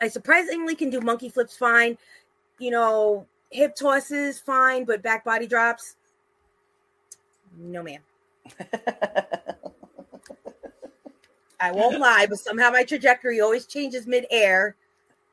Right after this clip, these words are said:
Speaker 1: It's like, it, it's weird. <laughs> I don't know why.
Speaker 2: And, and,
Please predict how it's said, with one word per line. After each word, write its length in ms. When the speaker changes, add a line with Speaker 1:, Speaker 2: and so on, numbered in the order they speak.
Speaker 1:
It's 140
like, 280
it, 60
it's 220
weird. 380
<laughs> 220
I 120
don't 260
know 80
why. 480
Speaker 2:
And, 320
and, 300